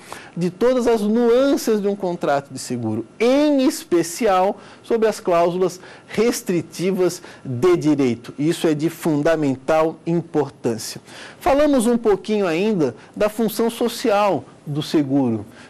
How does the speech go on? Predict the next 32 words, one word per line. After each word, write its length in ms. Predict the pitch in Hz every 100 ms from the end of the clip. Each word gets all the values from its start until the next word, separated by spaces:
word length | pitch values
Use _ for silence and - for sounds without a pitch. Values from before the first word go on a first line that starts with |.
| -
É, 840 | 151 147 139 143 139 139 139 139 135
é, 40 |
isso 280 | 214 - 247
especialmente 1040 | 190 226 - - 240 - 190 175 185 208
voltado 540 | 175 175 170 - 165 175
para 260 | - 185
o 20 |
seguro 460 | 190 - 170 170 170
de 140 | 139
vida 340 | 123 139 190 202
e 100 | 254
os 200 | 285 254
objetivos 920 | 254 220 196 185 - 220 202 185 - - - -
de 80 |
um 60 | 185
seguro 400 | - 165 156 156
de 180 | 131 127
vida, 320 | 135 196 180
as 60 | 175
suas 320 | - 180 175
coberturas 1000 | 175 151 131 - - 180 202 190 180 - - - -
e, 540 | - 196 196 202 196 151
e 180 | 185 190
as 160 | 190
implicações 920 | 196 214 214 202 185 160 - 196 202 202
que 140 | -
um 120 | 190
contrato 800 | 180 180 170 165 - 190 208 202
de 80 | 165
seguro 460 | 156 165 139 139 139
de 160 | 151
vida 480 | 131 117 175 185 202